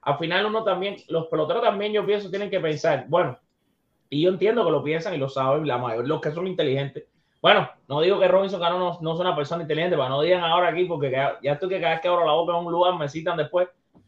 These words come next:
pero yo lo que digo es, no digo que Cano no haya sido inteligente, pero los, un pelotero inteligente, por ejemplo, deduce y entiende que si te van a pagar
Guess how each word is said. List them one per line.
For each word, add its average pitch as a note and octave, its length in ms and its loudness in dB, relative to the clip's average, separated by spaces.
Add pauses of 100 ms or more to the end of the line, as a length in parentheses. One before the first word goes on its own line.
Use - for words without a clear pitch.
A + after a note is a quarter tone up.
(280)
pero F#3+ 320 10
yo G#3 540 6
lo F3 160 2
que F3 120 2
digo G3+ 200 4
es, G#3 80 2
no G3 140 -2
digo G#3+ 180 4
que G#3+ 80 0
Cano F3+ 220 -2
no F#3 100 -2
haya F3+ 140 0
sido F#3 180 -4
inteligente, D#3+ 500 -2
pero C#3 320 0 (460)
los, F#3 280 6 (200)
un B3+ 160 -2
pelotero C4+ 300 6
inteligente, B3 500 2
por F3+ 140 0
ejemplo, G#3 340 0 (220)
deduce G3+ 500 4
y G3+ 40 2
entiende E3+ 520 0
que C#3+ 160 -2
si D3 180 -10
te F3 80 2
van C4 220 6
a - 20 6
pagar G3+ 460 6